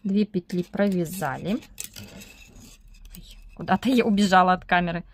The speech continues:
Отвыкла снимать уже, вы уж извините. Вот она, моя ниточка. Я просто провязываю. Сколько мне нужно провязать? Один, два, три, четыре, пять, шесть, семь, восемь, девять.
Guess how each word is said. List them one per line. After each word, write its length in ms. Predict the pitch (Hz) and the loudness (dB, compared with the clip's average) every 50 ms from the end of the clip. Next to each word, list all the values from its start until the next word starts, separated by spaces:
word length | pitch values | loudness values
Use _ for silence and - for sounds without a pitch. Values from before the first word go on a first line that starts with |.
| - - - | -14 -6 -2
Отвыкла 480 | - 208 - - 254 311 302 - 208 202 | -2 -2 -2 -2 -2 -2 0 2 2 0
снимать 480 | 202 - - 214 226 247 - 453 - | 2 2 2 2 4 4 2 2 0
уже, 180 | 277 247 202 185 | -2 -2 -2 -2
вы 140 | 175 190 208 | -2 0 0
уж 200 | 196 185 - - | 0 -2 -4 -6
извините. 640 | 175 170 180 185 190 220 269 392 - - - 165 - - - - - - - - - - - - | -4 -2 2 2 4 2 2 0 -4 -8 -10 -10 -10 -12 -18 -20 -20 -20 -20 -20 -20 -20 -12 -6
Вот 220 | 196 202 220 - | -4 -2 0 0
она, 160 | 185 180 170 | 0 0 2
моя 240 | 170 170 165 165 160 | 0 0 -2 -2 -2
ниточка. 640 | 160 165 185 226 - 320 - - - - - - 269 - - - - - - - - - - - - _ _ | -2 -2 -2 -2 -4 -6 -10 -12 -12 -10 -12 -12 -12 -14 -20 -20 -20 -20 -20 -20 -20 -20 -20 -20 -20 _ _
Я 200 | - 247 226 202 | -6 -4 -4 -4
просто 500 | 185 - 196 170 170 - - - 240 254 262 - - - - - - - | -4 -6 -6 -6 -6 -8 -8 -8 -8 -8 -8 -10 -16 -20 -20 -18 -14 -6
провязываю. 640 | - 185 185 175 175 160 156 160 175 160 160 156 151 | -4 -2 0 2 2 0 0 0 -4 -8 -10 -12 -12
Сколько 360 | - - - 240 262 - 208 | -10 -8 -6 -6 -2 -2 0
мне 200 | 180 175 185 202 | 0 2 2 2
нужно 340 | 196 175 180 190 185 185 175 | 2 2 0 -2 -2 -4 -4
провязать? 680 | - - 175 170 175 170 170 175 160 151 165 - - - - - - - - - - - - - - - | -4 -4 -4 -4 -4 -4 -4 -2 -4 -4 -4 -6 -12 -18 -20 -20 -20 -20 -18 -18 -18 -18 -20 -20 -12 -6
Один, 300 | 208 190 185 180 175 175 | -2 0 2 2 2 0
два, 300 | 180 180 180 175 170 175 - - | 0 0 0 0 0 -2 -6 -10
три, 320 | - 185 185 180 175 - - | -6 -4 -2 -2 -4 -4 -8
четыре, 500 | - - - - 202 220 240 269 269 269 | -12 -16 -16 -8 -4 -4 -2 -2 -4 -6
пять, 420 | 262 - - 214 190 180 180 202 - | -10 -8 -6 -4 -4 -4 -4 -6 -8
шесть, 560 | - - - - 190 190 196 - - - - | -8 -8 -6 -6 -6 -6 -6 -8 -12 -12 -8
семь, 260 | - 196 190 196 202 | -4 -4 -2 -2 -4
восемь, 460 | 196 208 233 240 - - 214 208 196 | -4 -4 -6 -6 -6 -6 -6 -6 -4
девять. 460 | 180 196 202 208 202 202 - - - | -2 -2 -2 -2 -2 -4 -6 -10 -20